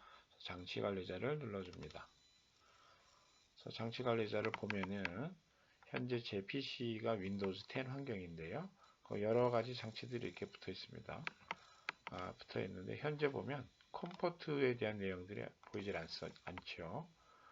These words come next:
그래서 현재는 컴포트에, 어, 어떤 드라이버가, 아, 설치되어 있지 않다, 어떤 장치가 연결되어 있지 않다라는 것을, 아, 보여주게 되겠습니다. 자, 그래서 윈도우즈 창을, 윈도우를 한번 좀 닫고요.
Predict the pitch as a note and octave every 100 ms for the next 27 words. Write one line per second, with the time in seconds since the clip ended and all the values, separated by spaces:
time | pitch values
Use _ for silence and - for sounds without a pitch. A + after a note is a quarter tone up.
0 | - - - - - B2 C#3 C#3 C3+ B2+
1 | D3+ D#3 D3+ D3 C3 A#2+ A2 - - F#2
2 | F2+ - A2+ G#2+ G2 F#2+ F#2+ G2 C#3+ D3+
3 | - - - - _ - - - - -
4 | - - - D#2+ E2 - E2+ F2 - -
5 | A#2 A#2 G#2 - G#2 C3 C3 - G2 F#2
6 | F2 F#2+ D#2+ - C3+ B2 F#2 F#2 - -
7 | C#3 - - - - - - D#2+ E2 E2+
8 | - G2 - F#2 F#2 - F2 - E2+ D#2+
9 | D#2 - E3+ - - - - - - -
10 | - - E2 - - F2+ F#2 F#2+ A2+ B2+
11 | B2+ C3 B2+ A#2+ D#3 F3+ - E2+ F#2 G2+
12 | G#2+ A#2 A2+ A2+ A#2+ F#2+ - G#2+ - -
13 | - - F2+ E2+ F2 F3+